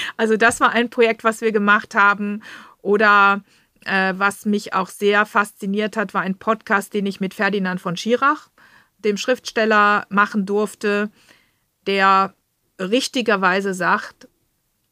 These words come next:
hier gilt, die Würde des Menschen ist unantastbar. Und natürlich gilt auch,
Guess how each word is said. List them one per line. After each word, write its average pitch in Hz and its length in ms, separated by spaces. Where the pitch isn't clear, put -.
hier 196 200
gilt, 220 440
die 196 160
Würde 208 300
des 190 180
Menschen 190 380
ist - 180
unantastbar. 240 880
Und 220 180
natürlich 226 640
gilt 196 320
auch, 202 440